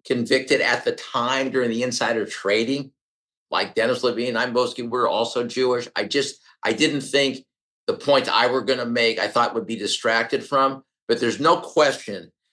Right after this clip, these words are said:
when you had this young upstart from California who happened to be Jewish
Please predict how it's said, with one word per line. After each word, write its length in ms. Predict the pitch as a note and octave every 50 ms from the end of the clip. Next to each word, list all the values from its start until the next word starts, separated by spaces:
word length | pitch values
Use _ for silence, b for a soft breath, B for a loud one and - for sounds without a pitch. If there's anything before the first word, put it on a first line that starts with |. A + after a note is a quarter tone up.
| _ _ -
when 260 | F#2+ A2+ A#2 A#2 A#2
you 140 | B2 B2 A2+
had 320 | G2+ A#2 C#3 C#3 C#3 A#2+
this 180 | A#2+ A#2+ A2+ G#2
young 340 | A2 B2+ C3+ C#3 D3 C#3 -
upstart 560 | - B2+ B2+ - - - - B2 A#2+ A#2 -
from 140 | A2 G#2+ G#2
California 1080 | - C3 A#2+ B2 A2+ A2 G#2+ - - A2+ A2+ A#2 A#2 G#2 G2+ G2 F2+ F#2+ F#2+ F2+ - - _ _ _ _ -
who 80 | A2
happened 280 | A2 A2+ A2+ - G#2 F2+
to 80 | G2
be 160 | F#2+ G#2 G2 -
Jewish 680 | - - - - - F#2+ F#2+ - - - - -